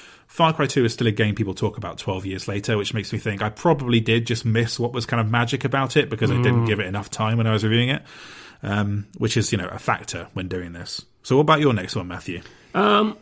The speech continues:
Speaker 2: I'm gonna jump Red Steel because I feel like I've talked about it endlessly.
Speaker 1: All right.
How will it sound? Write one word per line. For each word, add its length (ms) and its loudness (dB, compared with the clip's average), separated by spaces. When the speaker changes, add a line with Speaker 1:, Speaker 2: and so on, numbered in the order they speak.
Speaker 2:
I'm 160 4
gonna 220 -6
jump 440 -4
Red 200 2
Steel 640 0
because 640 0
I 60 0
feel 200 -2
like 160 0
I've 80 -6
talked 260 0
about 200 0
it 180 -4
endlessly. 720 0
Speaker 1:
All 100 0
right. 120 -2